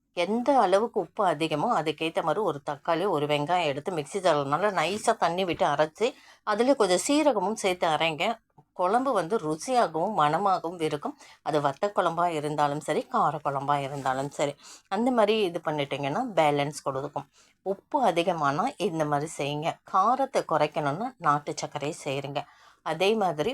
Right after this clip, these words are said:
புளிப்பு அதிகமானா கொஞ்சம் தண்ணி விட்டுக்கோங்க. தண்ணி விட்டுட்டு அதுல வந்து கொஞ்சம், ஆ, காரம் சேர்க்கலாம். நீங்க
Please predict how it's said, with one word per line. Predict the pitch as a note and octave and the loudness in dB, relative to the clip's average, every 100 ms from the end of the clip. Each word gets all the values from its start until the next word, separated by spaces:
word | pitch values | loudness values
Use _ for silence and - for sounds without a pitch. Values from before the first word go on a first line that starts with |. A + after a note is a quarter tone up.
| - | -4
புளிப்பு | - C4+ D#4+ - C#4+ | -2 0 0 2 4
அதிகமானா | F#3 D3+ D#3+ E3+ C#3+ C#3+ B3 | 4 4 2 2 0 -2 -4
கொஞ்சம் | - B3+ C#4 C#4+ C4+ | -6 -4 -2 -2 -2
தண்ணி | F3 E3 F#3+ | -2 -2 -2
விட்டுக்கோங்க. | E3+ C#3+ E3 D3 C3+ - - - _ _ - - _ | -2 -2 -4 -4 -4 -6 -10 -20 _ _ -20 -20 _
தண்ணி | A3+ G#3 A#3 C#4 | 0 2 2 2
விட்டுட்டு | A3+ - - F4 | 0 -2 -2 -2
அதுல | A3 G#3+ B3+ C#4 | 0 0 0 0
வந்து | A#3+ F#3+ | 0 0
கொஞ்சம், | A3+ F#3 E3 D3+ C#3 _ _ _ _ _ _ _ _ | 0 0 2 2 2 _ _ _ _ _ _ _ _
ஆ, | E3+ D3+ C#3+ | -2 -2 0
காரம் | - F#3+ A3+ A3+ D3+ | 4 4 4 0 0
சேர்க்கலாம். | D#3 D3 C3+ C#3+ | -2 0 0 2
நீங்க | D3 | 2